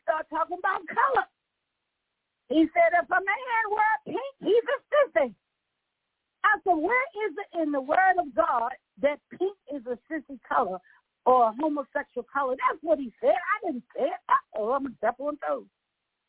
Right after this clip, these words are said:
He said, "I'm gonna say this. If you got on a pink or is a man wearing pink, what are you, a sissy? You're a homosexual? You wear a pink?" Pink is a color in a diamond.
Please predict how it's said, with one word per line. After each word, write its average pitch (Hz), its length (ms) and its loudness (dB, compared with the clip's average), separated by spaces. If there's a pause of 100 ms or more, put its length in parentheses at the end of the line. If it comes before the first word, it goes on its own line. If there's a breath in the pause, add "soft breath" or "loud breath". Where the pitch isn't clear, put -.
(560)
He 226 220 6
said, 262 200 2
"I'm 262 160 4
gonna 269 200 2
say 277 200 4
this. 220 260 0
If 185 160 0
you 185 120 2
got 240 260 4
on 254 200 2
a - 60 0 (120)
pink 302 340 -6
or 190 160 -2
is 175 60 -12 (120)
a 180 80 -4
man 262 400 -4
wearing 262 460 -2
pink, 311 240 -6 (340)
what 240 160 4
are 247 60 8
you, 233 180 0
a 190 120 -2 (140)
sissy? 285 320 -2
You're 226 180 0
a - 20 -8
homosexual? 262 520 -2
You 240 120 -4
wear 269 240 2
a - 160 -10
pink?" 359 180 -6 (800)
Pink 466 240 -8 (220)
is 392 100 -8
a 392 80 -2 (160)
color 370 480 0 (1000)
in 359 180 2
a 285 80 2
diamond. 349 680 -2